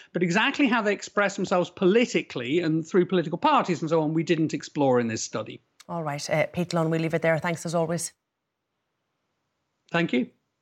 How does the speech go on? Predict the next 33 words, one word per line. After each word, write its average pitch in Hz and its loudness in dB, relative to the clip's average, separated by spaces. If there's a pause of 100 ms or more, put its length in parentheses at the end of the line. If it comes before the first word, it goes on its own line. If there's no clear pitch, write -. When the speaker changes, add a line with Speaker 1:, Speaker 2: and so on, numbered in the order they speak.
(800)
Speaker 2:
Well, 196 2
let's 160 0
get 165 -2
more 160 2
on 156 4
this. 240 4
Peter 175 2
Burke 185 4
and 160 0
Rose 160 2
Conway 156 0
Walsh 190 2
are 156 2
still 151 -2
with 202 0
me, 233 4
and 220 4
I'm 226 2
also 233 2
joined 202 4
on 160 2
Skype 214 2
by 170 6
climate 202 2
activist, 160 0
uh, 165 0
Dylan 170 2
Murphy. 180 2
Dylan, 190 4
I'm 185 4
going 190 2
to 185 -6
come, 208 4